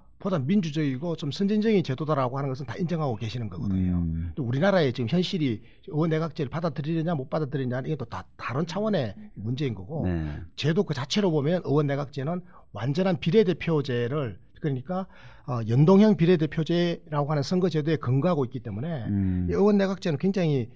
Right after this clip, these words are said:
Speaker 1: 선진복지국가들에서 나타나는 좋은 제도란 말이죠.
Speaker 2: 네.
Speaker 1: 그런데, 그런데 일본이 의원 내각제를 하고 있어요.
Speaker 2: 음.
Speaker 1: 그럼 일본도 그러면 선진복지국가로서 좋은 정치 제도를 갖고 있다고 말해야 되는데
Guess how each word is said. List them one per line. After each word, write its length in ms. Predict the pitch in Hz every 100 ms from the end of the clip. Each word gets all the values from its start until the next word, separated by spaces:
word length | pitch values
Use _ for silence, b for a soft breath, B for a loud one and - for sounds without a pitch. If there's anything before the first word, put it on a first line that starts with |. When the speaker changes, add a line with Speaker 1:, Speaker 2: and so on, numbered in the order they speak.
| b -
Speaker 1:
선진복지국가들에서 1040 | - 220 180 185 214 175 147 127 120 123
나타나는 480 | 127 - 117 120 104
좋은 300 | 127 170 202
제도란 340 | 131 127 104
말이죠. 380 | 95 82 85 78 -
Speaker 2:
네. 440 | 104 95 85 78 -
Speaker 1:
그런데, 560 | 233 170 180 135 85 - -
그런데 480 | 196 185 123 113 92 - - - -
일본이 320 | 233 226 240
의원 220 | 135 156
내각제를 380 | 151 151 147 117
하고 160 | 127 95
있어요. 340 | - 87 80 - 110
Speaker 2:
음. 520 | 104 95 90 85 80
Speaker 1:
그럼 160 | 208 185
일본도 400 | 247 247 233 175
그러면 480 | 156 135 143 139 117
선진복지국가로서 920 | 185 208 180 - 185 151 151 123 131
좋은 280 | 139 180 196
정치 260 | 175 180
제도를 220 | 160 156 143
갖고 220 | 170 160
있다고 200 | 156 131
말해야 300 | 120 170 151
되는데 460 | 123 113 160 107